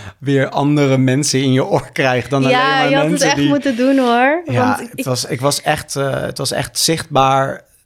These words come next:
Speaker 2: Ja, in mijn
Speaker 1: dat het niet
Speaker 2: gezicht
Speaker 1: goed
Speaker 2: zag
Speaker 1: met je
Speaker 2: je het.
Speaker 1: ging. Echt zichtbaar.
Speaker 2: Mhm. Ja, ik had ook nog steeds bulimia, dus ik was wel afgevallen, maar ik had nog steeds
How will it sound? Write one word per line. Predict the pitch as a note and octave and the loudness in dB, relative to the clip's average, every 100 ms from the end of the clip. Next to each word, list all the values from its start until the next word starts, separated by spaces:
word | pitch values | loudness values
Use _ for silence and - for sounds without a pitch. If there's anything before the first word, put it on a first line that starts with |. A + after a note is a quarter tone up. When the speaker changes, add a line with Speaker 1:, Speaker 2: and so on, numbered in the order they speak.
| _ _ - | _ _ -14
Speaker 2:
Ja, | A3 A#3 | -2 -2
in | |
mijn | - A#3+ | 0 -2
Speaker 1:
dat | - | 0
het | F#3 | 0
niet | F3+ | 0
Speaker 2:
gezicht | G#3 D4+ | 0 0
Speaker 1:
goed | A3 A#3 | 0 0
Speaker 2:
zag | C4+ | 0
Speaker 1:
met | - - | 0 0
je | C4 | 0
Speaker 2:
je | |
het. | - | 0
Speaker 1:
ging. | A#2+ A2 A2 - | -2 -2 -4 -4
Echt | D#3+ - - | -4 -4 -8
zichtbaar. | - E3 D#3+ D#3+ B2 - - | -8 -6 -6 -4 -4 -6 -14
Speaker 2:
Mhm. | A3+ G#3+ G3+ G#3+ A3 B3 _ _ _ _ - | -10 -8 -8 -8 -10 -12 _ _ _ _ -8
Ja, | A#3+ B3+ | -4 -2
ik | A3 A3 | -4 -4
had | A#3 | -2
ook | A3+ | -2
nog | A3+ G#3+ | -4 -8
steeds | - A3+ G#3+ | -4 -4 -4
bulimia, | G#3+ G#3+ B3+ C4+ A3+ G#3 | -6 -4 -2 -2 -2 -4
dus | G3+ G#3+ G#3 - | -4 -6 -6 -10
ik | G#3 | -6
was | A#3 A#3 | -4 0
wel | A#3 | 2
afgevallen, | B3+ - - B3+ A#3+ C4 C#4 | 2 -2 -8 -2 2 2 0
maar | A3+ G#3+ | 0 -2
ik | A3 | -4
had | A3 | -10
nog | G#3+ | -10
steeds | - A3+ A#3 A#3 | -6 -2 -2 -4